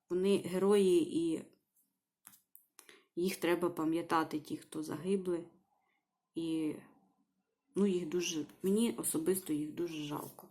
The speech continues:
І людей, які осталися, жінки, ді-, діти, матері,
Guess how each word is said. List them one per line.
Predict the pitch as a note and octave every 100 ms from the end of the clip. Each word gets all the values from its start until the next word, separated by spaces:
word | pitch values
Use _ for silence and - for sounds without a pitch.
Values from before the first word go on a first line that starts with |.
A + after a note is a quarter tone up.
| _
І | -
людей, | E3 D#3+ G3 G3
які | D#3 D3+
осталися, | D#3 - E3 D3+ D3 D#3
жінки, | D#3+ D#3+ -
ді-, | G3 D#3 D#3 -
діти, | F3 G3 D#3+
матері, | D3 E3 E3+ E3+ E3+ F3+ F#3+